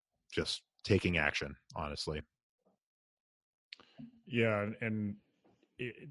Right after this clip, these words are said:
Speaker 2: that, that's, uh, that was my question is, why is anybody gonna wanna listen to me? There's all these other podcasts out there. They've been out there forever. Why, why do people wanna listen to me? And that is a,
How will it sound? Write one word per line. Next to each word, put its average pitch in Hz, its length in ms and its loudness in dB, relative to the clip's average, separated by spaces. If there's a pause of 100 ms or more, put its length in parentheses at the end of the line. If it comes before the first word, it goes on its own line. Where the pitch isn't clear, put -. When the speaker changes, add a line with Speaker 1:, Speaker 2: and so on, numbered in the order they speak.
Speaker 2:
that, 131 280 2
that's, 123 260 4
uh, 127 180 4
that 123 180 4
was 117 160 0
my 113 180 2
question 104 520 -2
is, 90 180 -8
why 104 240 -4
is 104 220 -4
anybody 95 360 -6
gonna 90 220 -6
wanna 87 220 -8
listen 92 360 -4
to 85 80 -10
me? 95 260 -4
There's 85 280 -8
all 90 200 -8
these 87 200 -8
other 90 180 -8
podcasts 90 640 -8
out 143 220 0
there. 131 320 0
They've 98 220 -2
been 92 140 -2
out 90 160 -6
there 87 160 -6
forever. 107 760 0 (160)
Why, 98 300 0 (180)
why 95 160 -6
do 92 80 -6
people 92 340 -8
wanna 90 160 -8
listen 90 320 -10
to 85 60 -12
me? 92 280 -8 (420)
And 135 100 0
that 135 140 6
is 131 240 6
a, 110 400 4